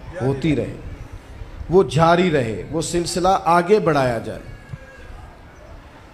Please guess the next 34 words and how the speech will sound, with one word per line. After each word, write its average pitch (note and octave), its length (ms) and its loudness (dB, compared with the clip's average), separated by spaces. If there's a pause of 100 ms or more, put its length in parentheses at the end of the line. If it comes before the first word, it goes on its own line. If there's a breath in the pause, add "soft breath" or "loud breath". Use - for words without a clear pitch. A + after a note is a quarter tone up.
(320)
हम G3 180 4
ये A3 140 2
करते A3 400 0
हैं A3+ 180 2
कि A3+ 80 -2
हम G#3+ 200 0
खैर G3+ 400 2
के G#3+ 180 -2
कामों F#3+ 380 0
को F#3 140 -4
जारी D#3 380 2
नहीं D3+ 180 2
रखते, A2 400 -6 (1300 loud breath)
बल्कि D3+ 340 4
वालिद D#3+ 380 0
के F3 140 -2
जाने E3 300 2
के - 220 -6
बाद E3 340 2
तो E3+ 60 0
बच्चे D3 280 0
बड़े D#3+ 240 2
सियाने D3+ 400 2
होते C#3+ 280 2
हैं, D3 60 2
वो C#3+ 160 2
कहते C#3 300 0
हैं, D3+ 60 2
"अब्बा D3 240 2
जी D3 140 0
को D3+ 160 0
तो D3 140 0
बस B2+ 300 0
वो B2+ 280 0